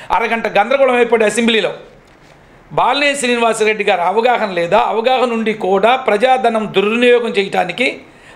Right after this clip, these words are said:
ప్రజల సొమ్ముని తనకు కావాల్సిన మనుషులకి తన జోబుల్లోకి నెట్టుకుంటానికి చేసినటువంటి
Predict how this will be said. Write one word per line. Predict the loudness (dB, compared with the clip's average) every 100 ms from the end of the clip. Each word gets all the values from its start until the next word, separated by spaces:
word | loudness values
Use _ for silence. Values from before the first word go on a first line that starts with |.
| 0
ప్రజల | 0 2 0
సొమ్ముని | 2 0 2 2
తనకు | 2 0 0
కావాల్సిన | 2 2 2 0
మనుషులకి | 0 0 0 -2
తన | 0 0
జోబుల్లోకి | 2 2 2 0 0
నెట్టుకుంటానికి | 0 -2 -2 -6 -2 -2 -2 0
చేసినటువంటి | 0 0 -4 -2 0 -2